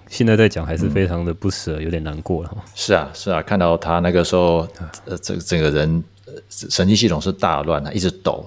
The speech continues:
Speaker 2: 定不下-，停不下来哈。那
Speaker 1: 嗯哼，
Speaker 2: 清肠，
Speaker 1: 嗯哼。
Speaker 2: 然后那救回来，所以他之后真的是身体是大乱了，神经系统也乱，消化系统也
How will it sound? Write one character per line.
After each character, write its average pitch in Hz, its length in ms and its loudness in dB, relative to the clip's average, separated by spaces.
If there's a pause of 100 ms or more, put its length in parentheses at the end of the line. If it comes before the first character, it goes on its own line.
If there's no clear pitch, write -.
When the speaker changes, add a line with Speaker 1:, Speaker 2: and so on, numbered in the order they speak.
Speaker 2:
定 85 180 -2
不 82 100 -6
下-， - 220 -6
停 87 180 -2
不 82 120 -4
下 78 320 0
来 73 240 -6
哈。 76 280 -8
那 82 240 -6 (340)
Speaker 1:
嗯 98 180 -2
哼， 98 100 -2
Speaker 2:
清 95 240 4
肠， 85 280 2
Speaker 1:
嗯 85 60 -2
哼。 80 40 -2
Speaker 2:
然 78 120 2
后 85 360 4 (160)
那 90 200 4
救 87 280 4
回 82 160 4
来， 76 280 4 (160)
所 - 200 2
以 147 80 4
他 131 440 0 (260)
之 151 340 2
后 139 200 6
真 113 160 2
的 107 60 6
是 92 140 0
身 95 180 4
体 80 100 0
是 80 160 -4
大 76 220 0
乱 73 160 0
了， 69 80 -12
神 85 180 -4
经 90 80 2
系 95 160 0
统 78 200 -2
也 65 160 -6
乱， 76 180 -2
消 85 260 0
化 90 160 0
系 85 160 -6
统 78 200 -6
也 - 120 -14